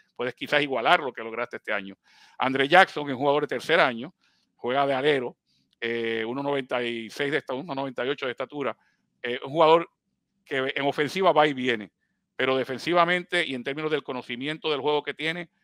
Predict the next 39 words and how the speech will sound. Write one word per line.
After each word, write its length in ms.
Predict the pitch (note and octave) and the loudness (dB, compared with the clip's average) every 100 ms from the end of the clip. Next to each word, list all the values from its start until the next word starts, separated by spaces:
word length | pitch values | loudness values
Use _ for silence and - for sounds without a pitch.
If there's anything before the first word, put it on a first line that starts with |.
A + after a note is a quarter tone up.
| _ - | _ -4
es 80 | A2+ | 0
algo 160 | C#3 | 0
increíble. 480 | C#3 C3 C3+ B2 G#2 _ _ _ | -2 -4 -2 -2 -6 _ _ _
Apenas 320 | - C#3+ D#3+ | -2 0 2
anotó, 280 | E3+ D3+ D#3 | 2 0 -2
creo 200 | E3 D#3 | 0 -2
que, 260 | C#3+ B2+ A2+ | -2 -4 -4
cuatro 280 | C#3 D#3 D3+ | -2 -2 -2
puntos 320 | C3+ D#3 C#3+ | -8 -10 -6
en 40 | B2 | -6
el 80 | B2+ | -4
partido 380 | B2 A2+ C#3+ | -6 -6 -6
final, 360 | C#3+ D#3 D3 A#2 _ _ _ _ - | -4 0 -2 -2 _ _ _ _ -8
y 300 | C#3+ C#3 C3+ | -6 -4 -4
cuando 400 | C#3 C3+ C3 B2 | -4 -2 0 -2
estaba 260 | C3+ D3+ | 0 2
sacando 460 | D#3 D#3 D#3 D#3+ C#3+ | 2 0 0 0 -2
Danny 320 | C3+ D3+ C#3+ | -2 -2 2
Hurley 380 | D3+ D3 C#3 C3 | 2 2 -2 -8
a 80 | - | -8
todos 280 | A#2 C3+ C#3 | -4 -2 -4
sus 120 | D3 | -4
estelares 460 | C#3 - C#3 D3 C#3 | -6 -4 0 0 0
para 180 | C3 B2 | -2 -4
que 140 | A2+ A2+ | -4 -6
entrara 380 | G#2 B2+ C#3 | -4 0 2
a 20 | C#3 | 4
la 100 | C3 | 4
banca 380 | C#3 D3 C#3 | 4 2 0
y 40 | B2 | -6
que 120 | A#2+ | -4
le 120 | A2+ | -4
dieran 200 | A2 C#3 | -4 -4
ovación, 400 | C#3+ C3 D3 D3+ - _ _ - - | -2 -2 -4 -6 -8 _ _ -12 -2
Hurley 240 | E3+ F3+ F3 | 2 2 4
le 100 | D#3 | 0
pedía 420 | C3 B2+ F3+ F3 | 0 -4 0 0
al 100 | C#3+ | 0
público, 540 | E3+ E3 C#3 - G#2 | -2 -4 -4 -8 -14